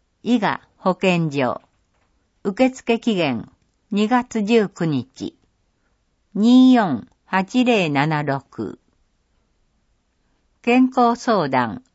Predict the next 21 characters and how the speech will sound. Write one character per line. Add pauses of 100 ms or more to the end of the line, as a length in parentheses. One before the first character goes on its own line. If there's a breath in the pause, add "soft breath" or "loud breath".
(520)
二
十
八
日 (100)
金
曜
日、 (480)
十
時
か
ら
十
一
時。 (760)
ハ
イ
ト
ピ
ア
伊
賀